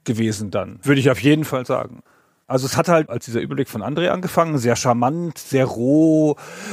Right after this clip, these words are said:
und auch lustig und wurde ja dann zu einem sehr gestagten, parodistischen Format, als Henry das übernommen hat. Eher dann auch in einem Verrissformat teilweise und so. Aber beide diese Varianten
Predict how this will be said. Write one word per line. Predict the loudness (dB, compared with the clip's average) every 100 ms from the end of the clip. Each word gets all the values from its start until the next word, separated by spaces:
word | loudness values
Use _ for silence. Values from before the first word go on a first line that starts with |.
| -2
und | 0 0
auch | 0 2
lustig | 0 2 -2
und | 0 2
wurde | 4 6
ja | 4
dann | 2 -2 -4 -4
zu | -2
einem | -2 -2
sehr | 2 4 4
gestagten, | 0 2 2 0 -4 -4 -6
parodistischen | -2 0 2 0 -2 -6 -4 -4
Format, | -2 -2 0 2 0 -2 -6
als | -4 -2
Henry | -2 0 0
das | -2
übernommen | -6 -6 -4 -4 -6
hat. | -6 -10 -20 -18 -18 -18 -6
Eher | 4 6 6
dann | 6 2 0 -4
auch | -6 -6
in |
einem | -6 -4
Verrissformat | -2 -2 0 -2 0 2 0 0
teilweise | -2 0 -4 -4 -8
und | -12
so. | -4 0
Aber | 2 4 4
beide | 6 6 6 4 2
diese | 4 4 4 4
Varianten | 0 2 0 -4 -10 -10